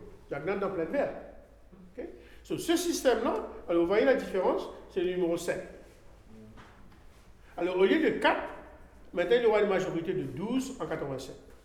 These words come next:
Vous voyez la différence ? Alors il rassure le parti qui a gagné les élections. Alors, this is going to reassure les ultras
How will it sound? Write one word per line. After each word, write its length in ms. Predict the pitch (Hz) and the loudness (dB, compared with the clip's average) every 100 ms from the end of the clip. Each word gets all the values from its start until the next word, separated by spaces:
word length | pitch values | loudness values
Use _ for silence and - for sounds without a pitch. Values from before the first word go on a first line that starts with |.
| - - - - - - - - - | -20 -20 -20 -20 -20 -20 -20 -20 -12
Vous 80 | 151 | 0
voyez 160 | 196 | 2
la 80 | 240 | 2
différence ? 560 | - 214 180 139 - - - - - - - - - - - | 0 -4 -4 -4 -10 -16 -20 -20 -20 -20 -20 -20 -20 -20 -8
Alors 220 | 151 151 | -4 -4
il 100 | 160 | -2
rassure 760 | 160 160 196 196 - 262 330 381 - - - - - - 160 | -4 0 0 0 -2 2 2 2 -4 -10 -18 -20 -20 -16 -8
le 120 | 156 | -4
parti 360 | 196 185 214 | 0 0 0
qui 100 | - | -2
a 120 | 196 185 - 147 | 0 0 -2 -2
gagné 220 | 160 175 | 0 2
les 180 | 214 160 | 0 -2
élections. 420 | 147 139 240 339 370 - - - | -6 -8 -6 -6 -8 -12 -10 -2
Alors, 200 | 165 160 - - - - 170 | 0 0 -6 -16 -20 -18 -4
this 380 | 294 - - - | -2 0 -4 -10
is 200 | 214 - | -8 -6
going 360 | 165 190 196 - | 0 0 0 -4
to 140 | 214 160 | -4 -4
reassure 640 | 156 165 160 - 190 240 - - - - - - - - - - - - - - - - - - - - | 0 0 -2 -6 -8 -8 -8 -14 -20 -20 -20 -20 -20 -20 -20 -20 -20 -20 -20 -20 -20 -20 -20 -20 -20 -12
les 260 | 151 156 156 | -8 -6 -4
ultras 440 | 185 - 196 247 | -4 -6 -10 -12